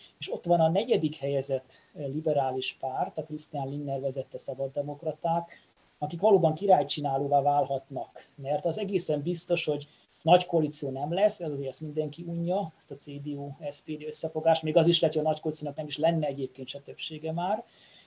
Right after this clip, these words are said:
Tehát egy hármas koalícióra lesz, ö, szükség, és itt, ö, két lehetőség van, de mind a kettőben a liberálisok ott vannak, és gyakorlatilag ezért ők döntik el. Az egyik az, hogy Laschet,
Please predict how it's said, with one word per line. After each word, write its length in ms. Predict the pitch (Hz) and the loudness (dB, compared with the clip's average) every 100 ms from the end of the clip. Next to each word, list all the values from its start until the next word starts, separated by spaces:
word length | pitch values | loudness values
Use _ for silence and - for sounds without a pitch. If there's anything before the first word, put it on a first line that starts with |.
| _ _ - | _ _ -4
Tehát 380 | 175 156 170 - | 0 4 2 2
egy 160 | 202 - | -6 -4
hármas 580 | 185 175 175 151 143 | 0 2 4 2 0
koalícióra 840 | - 147 143 143 147 135 135 123 120 | 0 -2 0 -2 -2 -2 -2 -4 -4
lesz, 400 | 143 135 - - - | -4 -2 0 -2 -2
ö, 120 | 139 | -4
szükség, 580 | - 180 165 - 190 175 | -2 -4 -6 -4 -4 -4
és 160 | - | -4
itt, 240 | 175 165 - | -4 -8 -6
ö, 300 | 170 165 160 | -2 -2 -4
két 280 | 170 156 156 | -2 -2 0
lehetőség 720 | 139 143 143 135 - 131 123 | 0 0 -2 -4 -4 -4 0
van, 220 | 147 180 | 2 2
de 100 | 170 | 2
mind 120 | 160 | 0
a 60 | 131 | -2
kettőben 440 | 151 151 143 143 | -2 -4 -4 -2
a 20 | |
liberálisok 520 | 143 151 143 143 147 | 0 2 2 2 -2
ott 160 | 156 131 | -4 -4
vannak, 340 | 139 135 131 | -4 -4 -4
és 240 | 143 123 - | -6 -6 -6
gyakorlatilag 500 | 165 127 143 143 139 | -6 -2 -2 -2 -4
ezért 240 | 139 143 139 | -6 -4 -6
ők 100 | 139 | -4
döntik 440 | 147 139 147 - | -4 -4 -6 -6
el. 140 | 127 | -6
Az 120 | 135 139 | -4 -4
egyik 240 | 151 147 | -4 -2
az, 120 | 143 | -2
hogy 140 | 143 139 | 0 4
Laschet, 580 | 151 147 143 120 - | 6 6 2 -6 -12